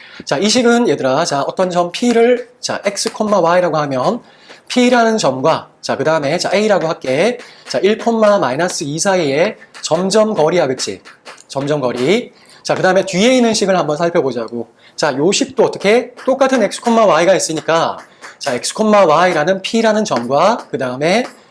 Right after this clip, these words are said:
자, 여기에, 자, 부호를 바꿔서 삼, 일이라는 점 사이에 점점 거리라고, 얘들아. 맞지?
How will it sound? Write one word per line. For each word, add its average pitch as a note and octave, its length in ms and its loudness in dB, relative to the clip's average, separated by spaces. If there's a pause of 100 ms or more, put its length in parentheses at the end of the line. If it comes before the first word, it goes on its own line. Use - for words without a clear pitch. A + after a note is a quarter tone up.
자, G#2 200 -8
여기에, C#3 520 0
자, A#3 140 -8
부호를 D#3 440 -2
바꿔서 D3 680 0 (280)
삼, F3 260 -6 (380)
일이라는 F#3+ 400 0
점 D3+ 220 -4
사이에 D3+ 540 -2 (260)
점점 G3+ 500 0
거리라고, B2+ 480 -4
얘들아. G2 280 -14 (920)
맞지? F3 400 0